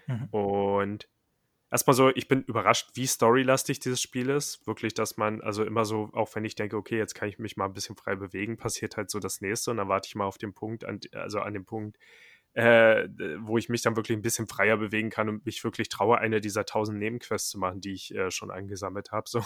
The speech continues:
Speaker 2: Weil man kriegt ja ständig irgendwie neue Logs und so, wenn man unterwegs ist. Aber dann passiert immer so viel und ich find's super passend, dass man Kojima ja auch am Anfang in dem Spiel hier treffen kann. Ich weiß nicht, ob du ihn getroffen hast in der
Speaker 1: Hm.
Speaker 2: Hotellobby.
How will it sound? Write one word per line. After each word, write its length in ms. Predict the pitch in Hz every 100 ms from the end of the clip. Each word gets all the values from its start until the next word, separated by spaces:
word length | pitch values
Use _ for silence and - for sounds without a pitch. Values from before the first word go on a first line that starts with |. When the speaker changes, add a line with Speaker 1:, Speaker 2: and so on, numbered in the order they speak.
| - - - -
Speaker 2:
Weil 80 | -
man 100 | 95
kriegt 220 | - 113
ja 80 | 104
ständig 360 | - 101 104 113
irgendwie 460 | 107 98 101 107
neue 260 | 101 101 98
Logs 300 | 98 101 -
und 140 | 117 107
so, 280 | 117 117 110
wenn 80 |
man 120 | 104 110
unterwegs 500 | 104 104 107 - 120
ist. 240 | 117 - - - _ _ _ _ _
Aber 120 | - 110
dann 120 | 113
passiert 340 | 120 - 143
immer 140 | 135 104
so 120 | 98
viel 200 | - 104
und 60 | 98
ich 80 | -
find's 180 | 127
super 240 | - 143 123
passend, 320 | - 127 117
dass 140 | 113 -
man 120 | 101
Kojima 420 | 107 104 120 101
ja 100 | 95
auch 160 | 98 101
am 120 | 101
Anfang 320 | 101 - 104
in 80 | 104
dem 100 | 101
Spiel 280 | - 110 107
hier 100 | 107
treffen 320 | - - 110
kann. 200 | - 113
Ich 120 | -
weiß 140 | 104 104
nicht, 80 |
ob 100 | 98
du 100 | -
ihn 100 | 107
getroffen 420 | 107 - 107 - 120
hast 200 | 120 110
in 60 |
der 100 | 101
Speaker 1:
Hm. 20 |
Speaker 2:
Hotellobby. 560 | 101 123 104 113 123